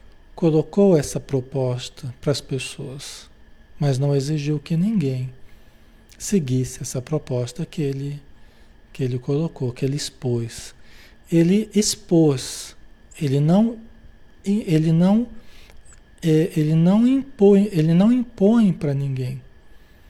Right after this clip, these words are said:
né? Não foi uma imposição, foi uma exposição. Vocês entendem? A gente, quando a gente vai impor, quando a gente vai expor alguma coisa,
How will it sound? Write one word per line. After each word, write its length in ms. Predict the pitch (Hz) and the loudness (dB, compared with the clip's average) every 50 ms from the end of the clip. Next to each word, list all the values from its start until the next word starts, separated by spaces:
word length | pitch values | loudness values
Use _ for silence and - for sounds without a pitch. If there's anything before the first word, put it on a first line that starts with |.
| - - - - - - - - - - - - - - - - - - - - - - | -20 -20 -20 -20 -20 -20 -20 -20 -20 -20 -20 -20 -20 -20 -20 -20 -20 -20 -20 -20 -14 -10
né? 320 | 147 127 131 151 175 196 202 | -6 -6 -4 -4 -4 -2 -2
Não 120 | 175 143 | -2 -2
foi 160 | - - 185 | 0 0 2
uma 180 | 180 175 180 170 | 4 4 4 6
imposição, 1040 | 175 202 220 214 - - - 175 170 160 147 156 156 - - - - 147 131 127 123 | 6 4 4 2 -2 -2 0 0 0 2 0 -2 -6 -6 -8 -8 -8 -6 -6 -6 -8
foi 260 | - - - 147 143 | -8 -6 -4 -2 -2
uma 260 | 139 143 147 156 175 | 0 -2 -4 -4 -2
exposição. 1120 | 175 180 196 190 - - - - - 151 147 143 139 143 139 - - - - 139 135 139 - - - - - - - - - - - - - - - - | -2 -2 -2 -2 -6 -12 -12 -6 -4 -2 -2 -2 -4 -6 -8 -8 -12 -12 -12 -12 -12 -14 -16 -18 -20 -20 -20 -20 -20 -20 -20 -20 -20 -20 -20 -20 -20 -18
Vocês 240 | - - 175 147 131 | -10 -6 -6 -4 -4
entendem? 520 | 131 127 127 185 185 175 151 127 120 117 - - - - - - - - - - - - - - - - - - - - - - - - - - - - - - | -4 -4 -2 0 0 2 2 0 -4 -6 -10 -16 -20 -20 -20 -20 -20 -20 -20 -20 -20 -18 -16 -16 -18 -18 -20 -20 -20 -20 -20 -20 -20 -18 -18 -16 -16 -16 -14 -8
A 140 | - 156 151 | -2 0 0
gente, 440 | 139 147 170 220 269 277 269 - - | 2 4 6 6 6 6 4 4 2
quando 220 | - 214 208 202 | 0 2 2 4
a 60 | 196 180 | 4 4
gente 280 | 185 214 208 - 208 | 2 2 0 0 -2
vai 360 | 180 165 180 185 185 180 180 175 | 0 2 2 2 4 4 4 2
impor, 680 | 160 156 170 170 175 160 - - - 185 190 208 196 | 2 2 4 4 4 4 2 -2 0 0 0 0 0
quando 160 | - 185 180 180 | 0 2 2 4
a 60 | 180 | 4
gente 240 | 180 196 185 - 180 | 4 2 2 0 0
vai 140 | 190 190 | 2 2
expor 640 | 190 180 - - - - - 208 214 240 262 262 254 226 | 2 2 -2 -6 -8 2 6 6 6 8 6 4 4 4
alguma 380 | 196 180 165 170 160 151 151 151 | 4 2 2 0 0 0 -2 -6
coisa, 640 | - - 180 180 196 202 196 180 151 143 143 | -6 -4 -4 -2 0 0 -2 -2 -2 -4 -6